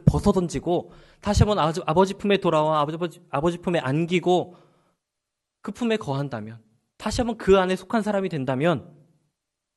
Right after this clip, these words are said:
하나님은 우리를 다시 한번 자녀 삼아주시고 자녀의 권세를, 자녀의 권리를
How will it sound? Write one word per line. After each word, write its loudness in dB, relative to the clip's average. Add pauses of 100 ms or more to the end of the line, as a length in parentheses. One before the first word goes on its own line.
(800)
하나님은 -2 (720)
우리를 -2 (200)
다시 -16
한번 -10
자녀 -6
삼아주시고 -10 (300)
자녀의 -6
권세를, -6
자녀의 -4
권리를 -4